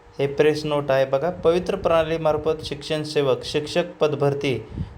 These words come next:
दुसऱ्या टप्प्यातील जाहिरातीच्या कारवाईस मुदतवाढीबाबत.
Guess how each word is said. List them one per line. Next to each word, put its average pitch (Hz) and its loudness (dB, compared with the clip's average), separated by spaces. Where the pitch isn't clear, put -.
दुसऱ्या 165 4
टप्प्यातील 147 0
जाहिरातीच्या 143 0
कारवाईस 143 2
मुदतवाढीबाबत. 135 2